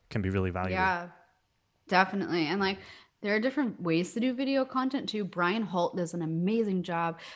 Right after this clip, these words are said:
Speaker 2: where he takes his courses and builds an application from start to finish. I love that type of course because I comprehensively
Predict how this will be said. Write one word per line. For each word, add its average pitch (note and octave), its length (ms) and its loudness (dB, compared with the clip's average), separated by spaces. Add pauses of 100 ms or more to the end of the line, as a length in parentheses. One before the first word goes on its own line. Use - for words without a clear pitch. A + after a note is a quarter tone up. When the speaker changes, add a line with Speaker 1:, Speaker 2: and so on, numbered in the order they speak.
Speaker 2:
where G3+ 120 0
he A#3+ 320 -4
takes B3 300 -2
his G3+ 160 -4
courses B3+ 400 0
and G#3 240 -2 (120)
builds F3+ 300 0 (100)
an F#3 120 -2
application E3 640 0
from E3 100 -8
start - 280 -8
to D3+ 100 -14
finish. - 320 -10 (280)
I G#3+ 180 8
love E3 440 2
that D#3 180 0
type C#3 220 -8
of - 140 -20
course D#3+ 240 -6
because G#3 260 -4
I G#3 200 2 (220)
comprehensively A#3+ 760 2